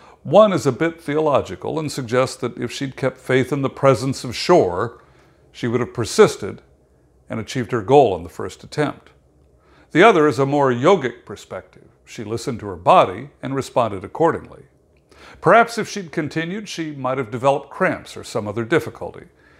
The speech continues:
Of course, there's no way of knowing. There's a third conclusion. As we navigate unfamiliar territory,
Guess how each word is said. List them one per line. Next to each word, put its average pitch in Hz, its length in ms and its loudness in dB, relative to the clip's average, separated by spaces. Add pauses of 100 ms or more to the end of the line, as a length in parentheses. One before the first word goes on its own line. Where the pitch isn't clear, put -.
(300)
Of 110 120 -10
course, 98 360 -6
there's 98 460 -8 (180)
no 107 120 -2
way 87 200 -4
of 87 100 -6
knowing. 113 440 2 (1120)
There's 220 200 6
a 170 200 2
third 220 320 2
conclusion. 113 680 -8 (840)
As 143 160 6
we 147 160 6
navigate 156 560 4
unfamiliar 139 580 -2
territory, 117 720 -8